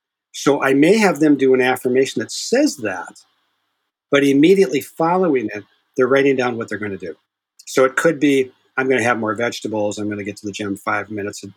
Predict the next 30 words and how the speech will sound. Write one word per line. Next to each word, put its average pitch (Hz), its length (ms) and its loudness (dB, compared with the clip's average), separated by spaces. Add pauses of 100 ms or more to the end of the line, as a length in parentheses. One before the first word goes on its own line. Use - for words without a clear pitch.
five 110 160 -8
minutes 107 240 -8
more 104 160 -6
a 95 40 -8
day, 98 200 -8
whatever 104 360 -8
it 104 60 -10
is. - 140 -14 (400)
But 131 140 0
that, 135 300 0
but 139 160 0
that 143 160 2
is 120 120 -2
now 113 180 -2
part 127 340 -2
of 92 80 -8
it. 101 140 -10 (100)
But 131 120 0
there 135 100 4
was 160 140 4
a 165 60 0
time 151 280 -2
when 135 120 0
I 117 200 -6
just 147 360 -2
happened 120 300 -4
to 123 80 -4
do 117 60 -6
the 113 140 -6
affirmations, 113 800 -2